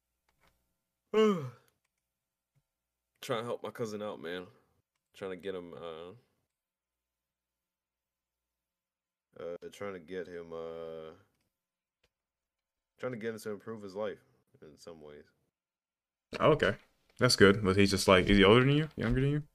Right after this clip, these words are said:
Speaker 1: Older than me, a little bit. Only a little bit, though.
Speaker 2: What do you mean improve his life? Like, just, you know, get, like, a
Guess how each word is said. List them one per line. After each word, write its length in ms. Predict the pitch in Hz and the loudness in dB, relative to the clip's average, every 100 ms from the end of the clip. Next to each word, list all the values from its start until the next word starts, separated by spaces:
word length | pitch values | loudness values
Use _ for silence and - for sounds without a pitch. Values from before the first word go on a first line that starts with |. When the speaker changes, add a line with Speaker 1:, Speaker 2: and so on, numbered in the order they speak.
| _ _ _ _ _ | _ _ _ _ _
Speaker 1:
Older 240 | 87 78 78 | -10 -10 -14
than 180 | 73 | -18
me, 140 | 73 78 | -18 -16
a 80 | 76 | -12
little 240 | 85 85 | -10 -10
bit. 220 | 71 71 71 _ - | -14 -20 -20 _ -12
Only 220 | 113 107 | -10 -8
a 40 | 78 | -10
little 200 | 73 71 | -12 -14
bit, 180 | 71 69 | -18 -18
though. 180 | 73 - _ _ _ - | -18 -20 _ _ _ 2
Speaker 2:
What 80 | |
do 20 | 120 | 4
you 80 | |
mean 100 | 120 104 | 6 4
improve 220 | - 107 | 2 0
his 120 | 95 | 0
life? 240 | 101 92 - | -2 -2 -6
Like, 180 | 85 - | -10 -8
just, 260 | 85 - | -10 -8
you 60 | 87 | -6
know, 100 | 85 | -2
get, 240 | 92 90 - _ | -2 -2 -8 _
like, 100 | - | -6
a 120 | 87 | -4